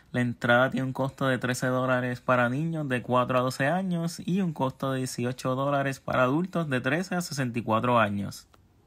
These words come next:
Comenzamos la aventura hacia las cavernas y este es uno de los lugares más espectaculares de Puerto Rico,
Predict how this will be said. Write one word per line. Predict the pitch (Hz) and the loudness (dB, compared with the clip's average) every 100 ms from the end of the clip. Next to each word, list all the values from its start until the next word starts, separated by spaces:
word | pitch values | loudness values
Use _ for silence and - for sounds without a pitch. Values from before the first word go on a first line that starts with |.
| _ - | _ -4
Comenzamos | 160 196 165 - 131 131 | 0 0 0 0 0 2
la | |
aventura | 131 127 123 131 | 0 -2 -2 -2
hacia | 127 127 | -2 -4
las | 123 | -6
cavernas | - 123 127 180 202 180 | -2 0 0 0 -2 -2
y | 160 127 | 0 -2
este | - 165 | -2 -4
es | - | -2
uno | 143 151 | 0 0
de | 147 | 0
los | 135 | 0
lugares | 131 127 135 147 | 0 2 0 0
más | 131 131 131 | 0 0 0
espectaculares | 131 135 - 131 123 123 123 131 120 | -4 -8 -2 0 0 2 2 2 0
de | 120 | -2
Puerto | 120 117 120 120 | -2 -4 -4 -2
Rico, | 170 190 185 185 | -2 0 -2 -2